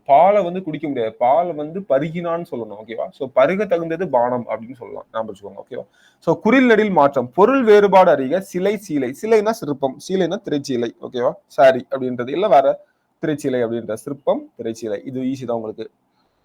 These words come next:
கொடை கோடை, so கோடைனா வெயில் காலம், நம்ம தெரியும், அதை வச்சு நீங்க ஆன்சர் போட்டிருப்பீங்க. So, கொடை அப்படின்னா கொடை, கொடை கொடுக்கிறது, ஈகை, ஓகேவா? கொடை வழங்குதல், கொடை வள்ளல், ஓகேவா? ஈகையில் வல்லவன் அப்படின்ற மீனிங்ல வரும். மறி மாறி,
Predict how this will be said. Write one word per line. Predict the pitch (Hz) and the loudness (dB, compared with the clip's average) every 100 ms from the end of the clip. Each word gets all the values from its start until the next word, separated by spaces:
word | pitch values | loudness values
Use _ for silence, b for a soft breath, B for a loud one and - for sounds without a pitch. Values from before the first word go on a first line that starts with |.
| _ _ | _ _
கொடை | 175 170 214 240 | 2 4 2 0
கோடை, | - 156 160 170 139 113 | 2 4 4 2 0 -6
so | 143 | -10
கோடைனா | 131 160 170 160 170 170 | -4 0 2 0 -2 -2
வெயில் | 139 143 | -2 2
காலம், | 139 123 123 | 4 4 2
நம்ம | 120 | -6
தெரியும், | 120 120 120 117 | -8 -6 -4 -2
அதை | 113 | -2
வச்சு | 123 139 139 | -2 -4 -4
நீங்க | 123 | -2
ஆன்சர் | 120 123 117 | -2 -4 -8
போட்டிருப்பீங்க. | 117 113 104 113 196 B B _ | -10 -10 -10 -2 -2 B B _
So, | 151 | -10
கொடை | - 180 226 | -2 0 2
அப்படின்னா | 226 180 196 277 _ | 0 -2 -6 -8 _
கொடை, | 175 175 143 _ _ _ | -4 -4 -6 _ _ _
கொடை | 165 175 | -4 -4
கொடுக்கிறது, | 160 147 151 131 143 | -6 -4 -4 -4 -8
ஈகை, | 190 185 147 - - | -8 -6 -8 -8 -20
ஓகேவா? | 131 147 156 | -10 -10 -4
கொடை | 165 180 | -4 -2
வழங்குதல், | 160 156 170 156 123 _ | -2 -4 -4 -8 -10 _
கொடை | 156 165 170 | -12 -8 -4
வள்ளல், | 147 165 165 120 _ | -4 -4 -6 -8 _
ஓகேவா? | 123 139 170 190 | _ -12 -12 -12
ஈகையில் | 160 175 170 160 135 | -12 -10 -10 -6 -4
வல்லவன் | 135 143 127 | -2 -4 -6
அப்படின்ற | - 117 127 123 120 | -12 -8 -6 -6 -8
மீனிங்ல | 120 120 104 | -10 -8 -8
வரும். | 110 - _ _ _ _ _ _ | -8 -12 _ _ _ _ _ _
மறி | 123 151 170 233 - _ 123 | 0 2 4 0 -4 _ -6
மாறி, | 123 143 170 170 | 0 2 2 0